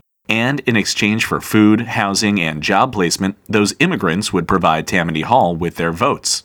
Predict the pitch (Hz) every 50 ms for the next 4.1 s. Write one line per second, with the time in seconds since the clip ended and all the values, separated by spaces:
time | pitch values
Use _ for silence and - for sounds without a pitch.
0 | _ _ - 90 92 90 85 - 90 85 85 - - 92 87 87 87 87 82 90
1 | 101 95 98 101 110 113 - - 120 120 120 123 120 - - - - - 123 131
2 | 143 143 135 - 147 147 - - 104 95 98 107 120 113 - 127 123 - 107 92
3 | 90 90 - - - 101 101 101 90 87 87 90 95 98 - - - 156 156 95
4 | - -